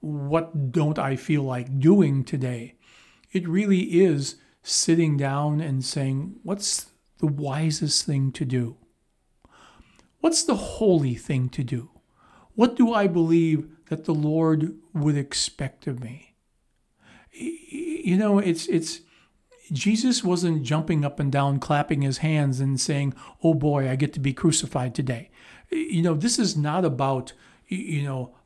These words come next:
"How can I suffer the greatest?" or how, you know, there, there's a mental illness there, you know, when, when you're doing that. And, and, or, or there is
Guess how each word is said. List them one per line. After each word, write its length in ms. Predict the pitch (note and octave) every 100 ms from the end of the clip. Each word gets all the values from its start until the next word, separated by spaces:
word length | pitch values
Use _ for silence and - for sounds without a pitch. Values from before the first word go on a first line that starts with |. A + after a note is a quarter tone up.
| - -
"How 280 | - E3
can 180 | E3 D3
I 160 | C3+ B2+
suffer 500 | - - C3+ E3 C3
the 80 | C3
greatest?" 500 | B2+ C3+ C3+ B2+ C#3
or 160 | B2 - -
how, 260 | D3 E3+ - -
you 160 | - E3
know, 160 | A2+ B3+ E4 F4+ E3 - G4 E4+ B3
there, 160 | F#3+ -
there's 180 | F3+ G3
a 60 |
mental 400 | D#3+ E3 D#3 C#3
illness 400 | D#3 D3 A#2+ A#2
there, 440 | D3 C#3 B2+ D3+ D3
you 60 |
know, 240 | C3 B2+ B2+
when, 400 | D#3 D3+ D3 F3+
when 140 | C#3+
you're 120 | C3+ C3
doing 340 | C3+ C3 C3
that. 360 | C3 B2 - - - - - - - _
And, 260 | D#3 D#3+ E3
and, 240 | E3 D#3+
or, 260 | - E3 E3
or 220 | F#3 E3+
there 220 | E3 E3+
is 180 | D#3+ D#3